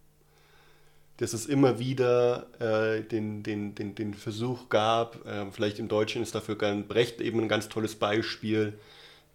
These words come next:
etwas darzustellen, was, was nicht stimmt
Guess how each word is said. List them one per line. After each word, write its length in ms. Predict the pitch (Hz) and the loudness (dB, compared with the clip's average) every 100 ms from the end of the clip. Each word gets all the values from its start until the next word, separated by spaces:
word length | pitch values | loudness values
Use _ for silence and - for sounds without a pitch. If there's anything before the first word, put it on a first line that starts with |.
| - | 0
etwas 360 | 117 117 120 - | 2 6 6 8
darzustellen, 1040 | 104 117 - 123 - - 117 113 117 113 | 6 6 0 -8 -6 2 6 6 6 6
was, 280 | 110 110 117 | 2 2 0
was 260 | 117 110 117 | 0 2 0
nicht 240 | 107 - | -2 -4
stimmt 600 | - - 123 123 117 | -4 2 4 2 -4